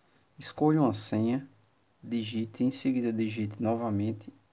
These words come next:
e escolha uma dica para a senha.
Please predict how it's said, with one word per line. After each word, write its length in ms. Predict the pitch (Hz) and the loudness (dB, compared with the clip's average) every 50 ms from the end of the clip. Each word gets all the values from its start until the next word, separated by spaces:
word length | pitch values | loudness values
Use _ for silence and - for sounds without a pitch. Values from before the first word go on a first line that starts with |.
| _ _ _ _ _ - | _ _ _ _ _ -8
e 300 | - 131 131 135 - - - | -6 -4 -4 -4 -6 -6 -4
escolha 520 | - - - - - - - 123 123 127 | -4 -4 -4 -4 -8 -4 0 2 4 6
uma 160 | 131 135 143 139 | 6 6 6 4
dica 460 | 120 107 107 - 127 131 - - 139 | 4 0 0 -2 -2 -2 -2 -4 -4
para 280 | - - 131 135 139 | 0 2 2 2 2
a 40 | 131 | 0
senha. 420 | - - - - 104 101 98 107 | -6 -6 -4 -2 -2 -2 -2 -4